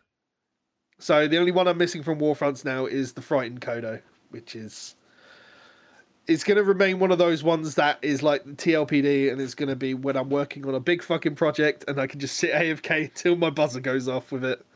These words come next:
Otherwise, it's not been that bad. I've just been doing Mythic Plus when I can. I think I'm gonna be doing some after the raid is,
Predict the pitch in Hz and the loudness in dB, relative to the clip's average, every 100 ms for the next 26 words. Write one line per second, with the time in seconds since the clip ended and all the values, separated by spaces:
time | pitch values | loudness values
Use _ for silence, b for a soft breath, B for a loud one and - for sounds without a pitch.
0 | B B B B B B _ _ - 440 | B B B B B B _ _ 0 4
1 | 370 349 277 208 220 180 175 143 156 156 | 6 4 2 2 2 4 2 2 4 2
2 | 175 185 - - 151 156 143 151 147 131 | 2 -4 -4 -2 2 2 2 0 -2 2
3 | 156 151 143 135 147 151 143 135 180 160 | 2 2 0 -2 2 2 2 0 0 -2
4 | 151 139 135 131 127 120 131 127 127 123 | -2 0 2 0 0 -6 -8 -8 -8 -8
5 | - 131 127 - 135 117 117 110 110 123 | -6 -4 -6 -2 -4 -4 -10 -10 -8 -4
6 | 123 123 123 120 113 110 104 | -2 -2 -2 -4 -6 -10 -14